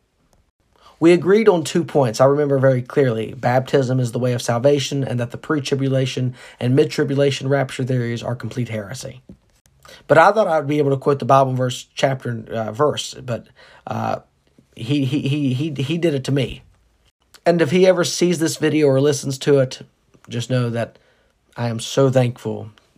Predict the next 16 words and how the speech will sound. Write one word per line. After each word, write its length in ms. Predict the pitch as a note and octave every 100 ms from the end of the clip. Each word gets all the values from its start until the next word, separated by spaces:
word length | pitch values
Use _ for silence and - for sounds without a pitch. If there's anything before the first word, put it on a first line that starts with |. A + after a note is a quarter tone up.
| -
that 160 | G#2+
you're 160 | A2+ A2+
a 60 |
brother 320 | G#2+ A#2+ A#2 A2+
in 60 |
Christ 480 | A2 A2+ A2+ A2 -
and 180 | A2+ G#2 - - - _ _ _ -
a 60 |
man 240 | B2 C3+ B2+
that 100 | B2
I 260 | B2 B2 - B2
consider 440 | B2 - C3 A#2
a 60 | A2+
spiritual 420 | - A#2 A2 A2
father. 480 | - A2 - - - _ _ _ _ _ _ _ _ _ _ _ _ _
Anyways, 800 | G#3+ A#3+ A3+ C3 - - - -